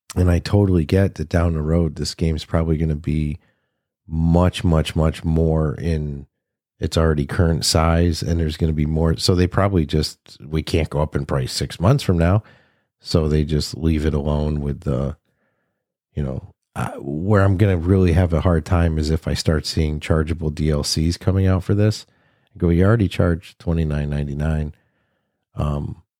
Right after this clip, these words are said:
but that's just personal. Um, my overall score is a ninety. I still think it's a phenomenal store. I think for an App Lab game, it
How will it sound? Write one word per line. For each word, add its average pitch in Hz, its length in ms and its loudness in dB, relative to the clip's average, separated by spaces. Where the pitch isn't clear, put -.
but 110 180 2
that's 98 220 2
just - 200 -2
personal. 73 540 -2
Um, 87 260 4
my 82 140 2
overall 92 340 2
score 85 320 -2
is 82 100 0
a 78 60 0
ninety. 82 520 0
I 85 60 -4
still - 240 -2
think 80 240 -2
it's 82 140 -2
a 80 40 -6
phenomenal 82 580 0
store. 82 440 -2
I 85 100 0
think 80 320 0
for 85 200 2
an 80 80 0
App 78 260 0
Lab 85 260 2
game, 82 320 2
it 71 120 -2